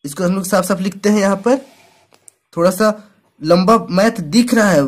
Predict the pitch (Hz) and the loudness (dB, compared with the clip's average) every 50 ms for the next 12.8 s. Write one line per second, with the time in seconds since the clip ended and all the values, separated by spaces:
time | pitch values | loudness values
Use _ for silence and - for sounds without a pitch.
0 | 139 - 135 156 196 190 - 170 170 175 190 202 190 175 170 185 196 196 185 160 | -2 -6 -4 -4 -4 -4 -2 0 0 2 2 2 2 2 4 2 2 4 4 2
1 | 135 127 127 - 170 180 202 226 214 190 165 165 175 - - - - - _ _ | 2 0 -2 -4 -4 -2 0 0 0 0 0 0 -2 -2 -4 -10 -14 -20 _ _
2 | _ _ _ _ _ _ _ _ _ _ - - - - - 175 180 196 196 190 | _ _ _ _ _ _ _ _ _ _ -20 -20 -16 -8 -6 -2 0 2 2 2
3 | - 180 208 214 185 220 220 220 220 196 202 214 214 208 196 156 147 147 139 143 | 0 0 -2 0 0 0 0 0 0 0 -2 -2 -2 -4 -4 -4 -2 -2 -2 -2
4 | - - - - 147 147 170 160 - - 240 233 - 180 202 - 233 208 190 208 | -6 -14 -14 -10 -6 -4 -4 -4 -2 -2 -2 -2 -2 -4 -6 -6 -6 -4 -2 -2
5 | 208 208 208 226 220 214 196 208 - 226 226 233 240 233 233 - 185 170 170 170 | -2 0 0 -2 -2 -2 -4 -4 -4 -2 -2 0 -2 -2 -2 0 2 2 2 0
6 | - - 254 247 - 165 147 - - 165 160 160 156 139 135 - - _ _ _ | 2 2 2 2 2 -2 -6 -2 2 2 2 4 2 2 0 -2 -8 _ _ _
7 | _ _ _ _ - - - - - - _ _ _ _ _ _ _ - 151 170 | _ _ _ _ -8 -8 -8 -8 -10 -14 _ _ _ _ _ _ _ -4 0 0
8 | 170 170 214 262 285 - - - _ _ _ - 151 147 185 190 180 202 196 220 | 0 2 2 2 2 0 -4 -18 _ _ _ -14 -6 -2 -2 0 0 2 2 2
9 | 254 294 294 - - _ _ _ _ _ _ _ - 196 170 143 127 113 - - | 2 2 0 -4 -10 _ _ _ _ _ _ _ 2 2 2 2 2 -2 -6 -12
10 | _ _ _ _ _ _ _ _ _ _ _ _ _ _ _ _ _ _ _ - | _ _ _ _ _ _ _ _ _ _ _ _ _ _ _ _ _ _ _ -4
11 | 180 190 196 226 254 269 262 - _ _ _ _ _ _ _ _ _ - 175 190 | 0 0 2 2 2 0 -2 -6 _ _ _ _ _ _ _ _ _ -2 0 2
12 | 202 208 214 214 214 - 208 202 196 208 202 208 208 220 269 311 | 2 2 2 0 0 0 0 0 0 0 -2 0 2 2 2 0